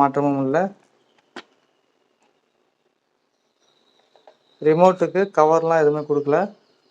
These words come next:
நார்மலா அப்படியே ரிமோட் வந்து கொடுத்துருக்காங்க. ரிமோட்டு, அப்புறம் பேட்டரி, இது மட்டும் தான் இந்த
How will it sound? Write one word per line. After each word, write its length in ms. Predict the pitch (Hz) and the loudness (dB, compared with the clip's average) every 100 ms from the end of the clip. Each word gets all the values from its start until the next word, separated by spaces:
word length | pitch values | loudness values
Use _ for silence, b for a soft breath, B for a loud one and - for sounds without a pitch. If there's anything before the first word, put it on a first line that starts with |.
| _ - 147 | _ -4 2
நார்மலா 340 | 156 151 165 | 2 4 2
அப்படியே 260 | 147 151 156 | 2 0 0
ரிமோட் 280 | 147 147 143 | 0 0 -2
வந்து 160 | 143 139 | -4 -4
கொடுத்துருக்காங்க. 480 | 135 143 139 156 165 | -2 -2 -2 -2 -2
ரிமோட்டு, 400 | 147 147 147 - - - - | -2 -2 -4 -6 -10 -12 -18
அப்புறம் 280 | - 143 139 139 | -10 -6 -4 -4
பேட்டரி, 320 | 135 - - _ _ _ _ _ _ _ _ 147 | -6 -12 -20 _ _ _ _ _ _ _ _ -2
இது 160 | 147 | 0
மட்டும் 220 | 151 143 170 | 2 2 0
தான் 100 | |
இந்த 100 | 165 | 0